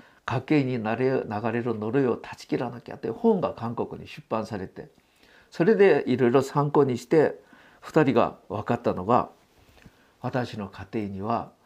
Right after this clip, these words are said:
先祖に対する祭祀をあげる。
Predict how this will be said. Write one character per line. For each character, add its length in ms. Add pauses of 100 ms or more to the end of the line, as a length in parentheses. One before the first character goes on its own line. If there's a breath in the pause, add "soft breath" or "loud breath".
(440 soft breath)
先 480
祖 320
に 280
対 240
す 120
る 140
祭 300
祀 220
を 100
あ 80
げ 100
る。 180